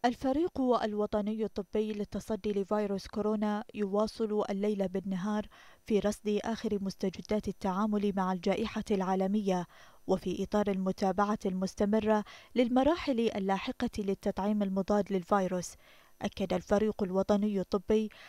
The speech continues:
أن الدراسات العالمية أثبتت انخفاض الأجسام المضادة بعد مرور ستة أشهر من أخذ الجرعة الثانية من التطعيم، مما يؤكد أهمية أخذ الجرعة المنشطة بعد مرور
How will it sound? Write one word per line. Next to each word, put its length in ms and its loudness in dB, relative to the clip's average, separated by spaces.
أن 160 6
الدراسات 640 4
العالمية 840 0
أثبتت 580 -2
انخفاض 640 -2
الأجسام 540 -2
المضادة 640 0
بعد 320 0
مرور 540 4
ستة 600 -2
أشهر 340 0
من 220 0
أخذ 320 -2
الجرعة 540 0
الثانية 480 0
من 180 0
التطعيم، 640 0
مما 280 2
يؤكد 760 0
أهمية 680 2
أخذ 400 0
الجرعة 460 0
المنشطة 720 -2
بعد 300 0
مرور 580 2